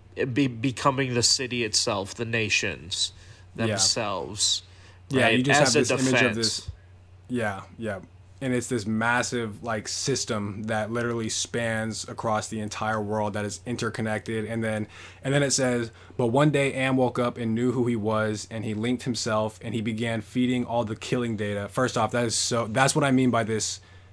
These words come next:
Speaker 2: this story is sophomoric.
Speaker 1: Sophomoric, yes,
Speaker 2: And he
Speaker 1: yes,
Speaker 2: began,
Speaker 1: yes.
Speaker 2: he, <laughs> he began feeding all the killing data until everyone was dead except for the five of us, and Am brought us down here.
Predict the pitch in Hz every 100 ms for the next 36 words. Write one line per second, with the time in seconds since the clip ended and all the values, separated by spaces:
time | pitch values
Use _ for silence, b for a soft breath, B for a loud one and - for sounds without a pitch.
0 | - 113 107 - 123 117 107 - - 104
1 | - 104 101 92 - 120 - 117 107 104
2 | - 120 139 156 143 147 113 147 147 -
3 | 131 156 135 - 123 117 - - - -
4 | 160 139 127 151 160 151 - 165 165 143
5 | 131 147 156 127 - - 185 175 123 107
6 | 101 95 95 - B B - 131 - 135
7 | 135 147 156 143 123 101 120 120 117 110
8 | 117 - 123 107 110 - 123 120 107 98
9 | 104 107 - - - 120 120 113 107 107
10 | 104 98 104 101 101 104 95 87